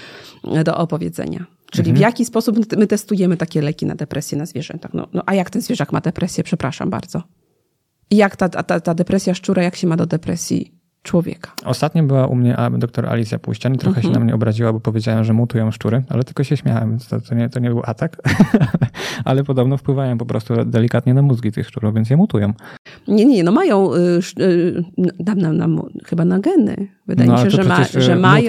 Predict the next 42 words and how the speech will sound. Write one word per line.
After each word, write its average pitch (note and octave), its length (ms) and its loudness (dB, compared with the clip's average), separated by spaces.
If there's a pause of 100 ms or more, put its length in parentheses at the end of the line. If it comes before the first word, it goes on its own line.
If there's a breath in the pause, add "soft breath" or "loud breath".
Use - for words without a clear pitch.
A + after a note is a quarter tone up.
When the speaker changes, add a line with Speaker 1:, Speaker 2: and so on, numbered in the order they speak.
Speaker 2:
mutant D3+ 140 0
jest, D#3 220 0
y, D#3 300 0
genetycznie E3 480 0
zmodyfikowany. A2 720 -2
Speaker 1:
Tak, G#3 200 -2
no E3+ 120 -2
ale F#3 140 0
to F#3 100 -2
nie G3+ 160 2
tak, F3+ 160 -2
że E3 240 -2
biorą E3 320 0
szczura F3 380 0
i D#3+ 80 0
mu E3 120 0
tam E3+ 140 -4
stukają F3+ 420 0
w F#3 80 0
mózg, - 340 0
tak? F3+ 240 -8
Chociaż A#3+ 340 2
też F#4+ 200 2
są - 120 0
takie - 220 -6
badania. D#3 400 -2
Biorą F3 260 0
szczura F3 280 0
i E3+ 40 2
robią F#3 240 2
udar, E3 360 2
tak? D#3 220 -6
I E3+ 40 -4
potem D#3+ 240 -2
patrzą, D#3+ 240 -6
jak D#3+ 180 -4
leki E3 340 -4
będą D3+ 280 -4
działały - 420 -6
na D#3 120 -4
ten D3+ 160 -4
udar. D3+ 260 -6